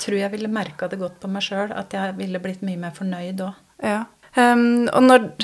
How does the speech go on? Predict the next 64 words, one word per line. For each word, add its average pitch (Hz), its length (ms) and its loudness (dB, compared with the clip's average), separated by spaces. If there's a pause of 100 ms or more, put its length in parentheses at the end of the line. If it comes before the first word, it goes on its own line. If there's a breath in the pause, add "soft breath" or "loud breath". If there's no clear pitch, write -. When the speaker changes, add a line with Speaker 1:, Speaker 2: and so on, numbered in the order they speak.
(300 loud breath)
Speaker 2:
man 262 160 8
da 247 100 10
går 196 300 6
til, 233 260 6
ehm, 226 460 4
en 233 80 0
coach 226 320 2
da, 262 80 2
eller 226 160 4
en 214 80 4
kursleder 202 560 0
også, 240 220 8
så 233 100 4
er 214 80 2
vi 220 60 4
jo 220 80 6 (480 loud breath)
veldig 208 240 4
opptatt 196 280 0
av 220 300 2
å 220 120 4 (160)
se - 300 4
at 185 200 0
det - 120 2
er 185 220 8
en 214 100 2
progresjon 233 640 2
underveis. 247 460 4 (120)
Det 233 120 2
er 226 80 4
jo 220 80 2
kjempeviktig. 214 640 0 (100)
Det 233 80 4
er 214 80 4
jo 214 60 4
derfor 208 260 0
folk 214 140 -2
kommer 196 260 2
til 208 160 6
oss 196 180 6
også 214 300 8
i 214 80 12
utgangspunktet, 208 800 6 (180 loud breath)
Speaker 1:
Ja. 208 220 2
Speaker 2:
eh, 226 120 4
for 226 180 6
å 220 100 8
ha 190 220 8
den 185 160 4
progresjonen. 196 640 0 (520 loud breath)
Eh, 226 280 6
så 226 180 6
hvordan, 220 480 4
når 247 100 2
du 220 140 2
har 226 100 2
satt 208 280 2
deg 214 100 4
det 208 140 4
målet 190 320 4
nå 208 160 4
da, 240 140 8
om 208 120 4
å 202 80 2
gå 196 160 6